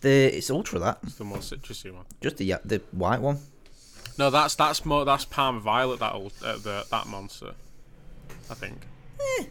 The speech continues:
Speaker 1: mm,
Speaker 2: I
Speaker 1: yeah,
Speaker 2: can't
Speaker 1: I don't
Speaker 2: remember.
Speaker 1: know.
Speaker 2: Ah, well, yeah, it don't matter. So, um, we, we both had those, but, um, I'm gonna put my sneak away because I need to drink something alcoholic when I'm on the po-,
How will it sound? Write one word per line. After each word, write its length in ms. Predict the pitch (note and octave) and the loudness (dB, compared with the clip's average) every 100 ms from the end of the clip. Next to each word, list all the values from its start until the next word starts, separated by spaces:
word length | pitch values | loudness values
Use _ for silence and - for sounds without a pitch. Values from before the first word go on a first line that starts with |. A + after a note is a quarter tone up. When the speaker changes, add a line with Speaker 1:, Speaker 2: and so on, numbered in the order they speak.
| - | -8
Speaker 1:
mm, 200 | A2+ A2 - - - | -6 -6 -8 -8 -6
Speaker 2:
I 60 | |
Speaker 1:
yeah, 60 | G2 | -4
Speaker 2:
can't 40 | |
Speaker 1:
I 40 | G#2+ | -2
don't 100 | A2 | -2
Speaker 2:
remember. 220 | F#2+ F#2 | -2 -4
Speaker 1:
know. 60 | - - - - - - - - - - | -8 -12 -16 -16 -18 -18 -18 -16 -10 4
Speaker 2:
Ah, 140 | A#2+ G#2+ | 6 6
well, 160 | G#2+ | 2
yeah, 160 | A2+ G#2 | 4 4
it 60 | |
don't 120 | A2 G#2 | 2 -2
matter. 220 | G2+ F#2+ - - - - | 0 -2 -4 -10 -10 -2
So, 340 | - G3 C3+ - | 6 8 6 4
um, 500 | D#3 E3+ E3+ F3 E3 - | 8 10 10 6 -6 -8
we, 160 | D#3 D3+ E3+ | -6 -6 -4
we 100 | D3+ | -6
both 220 | C#3 D#3 | -2 -2
had 160 | C3 A2 | -2 0
those, 240 | A2 A#2+ | 2 0
but, 200 | A#2+ B2 | 0 -2
um, 300 | B2+ A#2+ A#2+ | 2 0 0
I'm 80 | C3 | -6
gonna 160 | A#2+ A#2+ | -8 -10
put 180 | - - | -10 -10
my 60 | |
sneak 300 | A#2+ A#2+ - | -6 -6 -4
away 160 | A#2 G#2 | -4 -4
because 260 | - - | -6 -10
I 40 | G#2+ | -10
need 120 | G#2+ | -10
to 100 | A2+ | -12
drink 200 | A#2+ B2 | -14 -10
something 240 | A2+ - A#2+ | -12 -6 -6
alcoholic 460 | A#2+ C#3 D3+ C3+ | -2 0 0 0
when 80 | G#2+ | -2
I'm 80 | G2+ | -2
on 100 | G2+ | -2
the 60 | |
po-, 180 | - A#2 | -4 -6